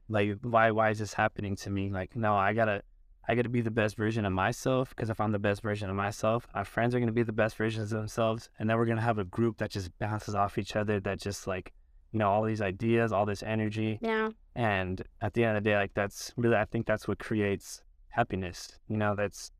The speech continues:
Speaker 1: I think that's happiness, is when you're your best self with your people right beside you.
Speaker 2: I don't know if you've been able to, like, finally healed or whatever, but how do you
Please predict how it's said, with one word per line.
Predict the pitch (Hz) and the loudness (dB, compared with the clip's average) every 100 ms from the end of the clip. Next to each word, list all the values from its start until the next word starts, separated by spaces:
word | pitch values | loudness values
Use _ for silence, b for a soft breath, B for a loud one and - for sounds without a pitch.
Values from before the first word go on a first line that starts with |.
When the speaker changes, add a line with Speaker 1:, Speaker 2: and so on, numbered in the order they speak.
| - | 0
Speaker 1:
I | 113 | 0
think | 135 123 | 2 2
that's | 110 - | 0 0
happiness, | 101 101 92 98 - | -2 -2 -6 -6 -6
is | 104 101 | -6 -2
when | 104 98 | -2 0
you're | 98 101 98 | 0 0 0
your | 95 90 | -2 0
best | 95 - | -2 -2
self | 92 92 - | -4 -4 -2
with | 98 - | -4 -2
your | 98 | -4
people | - - - 110 - | -2 -6 -2 -2 -2
right | 95 101 98 | -6 0 0
beside | - 98 95 92 - | -2 -6 -4 -6 -6
you. | - _ _ _ - | -10 _ _ _ -2
Speaker 2:
I | |
don't | 254 | 2
know | 302 | 2
if | 269 | 0
you've | 240 226 | -2 0
been | 233 - | -2 0
able | 190 196 | 0 -2
to, | 196 202 | -4 -4
like, | 170 - _ _ _ | -4 -8 _ _ _
finally | 226 208 226 226 220 214 214 214 | 0 2 2 0 0 -2 -2 -4
healed | - 226 220 220 214 | -2 2 4 2 2
or | 202 | 0
whatever, | 196 196 196 226 247 B B B - | 0 0 -2 -4 -6 B B B -6
but | 214 233 - | -2 -2 -4
how | - 247 254 | -8 -4 -2
do | 285 | -2
you | 302 320 320 | 0 0 -2